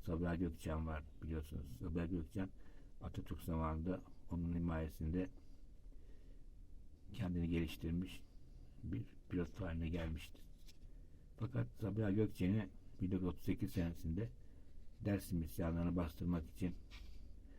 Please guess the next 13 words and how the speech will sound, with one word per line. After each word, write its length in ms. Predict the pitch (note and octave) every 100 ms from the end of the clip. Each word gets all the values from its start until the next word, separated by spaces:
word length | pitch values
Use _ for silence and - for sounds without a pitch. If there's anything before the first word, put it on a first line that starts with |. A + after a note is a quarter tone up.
| - - - - - - - - - -
Dersim'e 400 | E2+ - F2+ E2
gönderilmiştir 760 | D#2+ E2 D#2 D#2 D#2 - F#2 - -
ve 80 | F2
orada 420 | F2+ E2 F2+ E2+
binlerce 420 | E2 F2 E2+ E2
insanın 380 | E2 D#2+ E2+ F2 - - - - - - - - E2 D#2
diğer 260 | F2+ E2+ D#2+
silahlı 500 | - F#2 E2 E2 E2+
güçlerce 640 | D#2+ - E2 E2 F2+ - - - - -
katledilmesine 800 | - - E2 E2+ D#2+ E2 - F2
sebep 340 | D2 D#2+ -
olmuştur. 440 | - - - - - - - - - - - - - - - -
Bu 380 | B2+ C#3 C#3